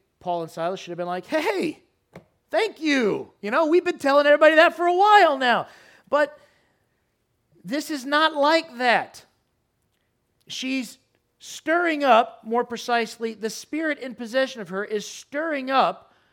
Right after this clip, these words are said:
a mind of persecution, drawing negative attention, because, again, the city of Philippi is not responsive to this kind of thing. There's a reason they're going out of the city down by the river to go have Jewish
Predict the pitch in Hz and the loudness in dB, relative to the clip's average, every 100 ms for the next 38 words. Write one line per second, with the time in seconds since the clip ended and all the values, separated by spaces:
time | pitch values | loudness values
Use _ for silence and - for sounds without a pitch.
0 | _ _ - 208 208 240 277 285 285 294 | _ _ -6 -4 0 2 2 2 -2 -6
1 | 226 - 262 277 277 262 285 302 - 196 | -10 -8 -2 -2 -2 -10 -4 -4 -4 -6
2 | 202 175 220 226 220 208 233 294 311 269 | -8 -4 0 0 0 -4 -4 -4 -4 -6
3 | - 277 294 285 214 208 214 226 220 214 | -6 -2 -2 -2 -8 -8 -8 -6 -6 -6
4 | 254 320 269 208 - _ _ - 233 311 | -4 -2 -2 -4 -16 _ _ -12 -10 -6
5 | 330 320 277 - _ - 320 311 226 220 | -2 0 -2 -4 _ -8 -2 -2 0 0
6 | 214 214 220 226 185 220 277 302 277 - | 0 -2 -4 -8 -6 -2 -2 -2 -6 -10
7 | - 294 285 - 185 147 202 208 - 208 | 0 2 0 -4 -12 -10 -10 -10 -8 -8
8 | 196 226 302 156 _ _ _ _ _ _ | -8 -6 -6 -6 _ _ _ _ _ _
9 | _ _ _ _ _ _ _ _ _ - | _ _ _ _ _ _ _ _ _ -20
10 | 202 269 320 285 277 254 277 269 269 294 | -12 -4 -4 -4 -6 0 0 2 2 0
11 | 302 269 254 - 269 269 262 190 262 269 | -2 -8 -8 -6 -4 -4 -8 -2 -2 0
12 | 262 262 254 285 254 254 247 - 226 254 | 0 -2 -2 -4 -2 -4 -4 -10 -6 -2
13 | 240 240 247 247 190 _ _ _ _ _ | -2 0 0 0 -6 _ _ _ _ _
14 | _ 147 330 302 - - | _ -2 0 2 -2 -10